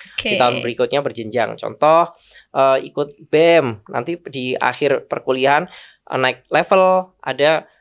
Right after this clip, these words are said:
Speaker 2: ada kalau di tingkat nasional itu ada I S M P I atau I B M P. Nah,
Speaker 1: Hmm.
Speaker 2: misal gitu. Kalau di, eh, level keprofesian misalnya, kalau di level,
Speaker 1: Hmm.
Speaker 2: eh, apa namanya, kampus ada
Speaker 1: Iya.
Speaker 2: himpunan, terus kemudian nanti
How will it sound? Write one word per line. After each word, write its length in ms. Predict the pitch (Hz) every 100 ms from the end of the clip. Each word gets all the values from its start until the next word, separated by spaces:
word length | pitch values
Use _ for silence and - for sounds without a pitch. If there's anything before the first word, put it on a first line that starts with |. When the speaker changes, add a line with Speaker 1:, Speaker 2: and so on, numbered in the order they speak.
| _
Speaker 2:
ada 320 | - 127 143
kalau 200 | 160 156
di 360 | - 135 127 123
tingkat 300 | - 135 135
nasional 400 | 127 127 143 131
itu 160 | 131 170
ada 160 | 143
I 120 | 127 131
S 180 | 135 -
M 200 | 135 135
P 120 | 131
I 240 | 117 156
atau 240 | 170 127 135
I 100 | 151
B 100 | 127
M 140 | 120 113
P. 80 | 156 151 135 110 - -
Nah, 100 | 226 226 240 240 240 247
Speaker 1:
Hmm. 60 | 247
Speaker 2:
misal 200 | 240 226
gitu. 220 | 220 214 - - - -
Kalau 220 | 139 147
di, 200 | 147 139 143 147 -
eh, 280 | - 139 135
level 300 | 135 147 147 135 -
keprofesian 800 | - - 143 147 139 160 160 180
misalnya, 600 | 156 147 131 135 160 190 _ - _ -
kalau 200 | 135 135
di 140 | 143
level, 340 | 135 135 147 139 131
Speaker 1:
Hmm. 100 | 127
Speaker 2:
eh, 400 | 131 131 127 127 147 _ _ _ _ _ _ _ _ _
apa 300 | - 131 127 156
namanya, 400 | 156 147 143 160
kampus 540 | 151 143 175 196 -
ada 180 | 156 139
Speaker 1:
Iya. 240 | 139 185
Speaker 2:
himpunan, 560 | - 143 165 180 151 120
terus 220 | - 135
kemudian 420 | 147 143 139 156
nanti 320 | 156 147 175